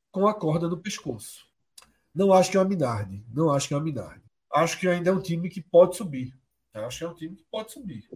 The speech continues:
Porque é uma conta, é uma conta, é uma matemática que se acertar, fora bem acertado, como fez contra o Vila Nova, por exemplo, uma boa atuação fora, se encaixar um jogo fora com uma boa marcação,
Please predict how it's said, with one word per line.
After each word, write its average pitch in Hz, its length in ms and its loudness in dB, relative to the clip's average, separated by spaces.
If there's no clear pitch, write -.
Porque 190 600 -2
é 220 80 6
uma 254 160 10
conta, - 560 -4
é - 40 -4
uma 175 140 4
conta, 156 400 -2
é - 20 8
uma 175 100 8
matemática 139 880 2
que 233 120 2
se - 160 4
acertar, 165 840 6
fora 151 260 6
bem 151 260 6
acertado, 143 800 2
como 247 240 -2
fez 262 260 2
contra 262 200 -4
o 214 40 -4
Vila 226 200 4
Nova, 185 320 4
por 151 180 0
exemplo, 147 400 -2
uma 131 140 0
boa 135 200 0
atuação 123 440 -6
fora, 135 440 -4
se - 180 -10
encaixar 139 760 2
um 170 100 -2
jogo 175 260 2
fora 135 440 2
com 185 80 2
uma 160 120 4
boa 185 240 12
marcação, 139 800 -4